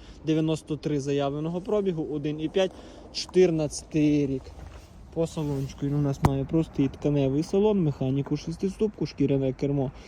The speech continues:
повний склопакет. Позаду виглядає теж непогано. Ось такий екземпляр. Парктроники зад у нас присутні.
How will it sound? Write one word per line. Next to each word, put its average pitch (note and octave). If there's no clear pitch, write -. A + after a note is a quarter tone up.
повний C3+
склопакет. F3+
Позаду C3+
виглядає C#3+
теж C#3
непогано. F3+
Ось D3
такий C#3+
екземпляр. D#3+
Парктроники D3
зад C#3
у -
нас C#3
присутні. G#3+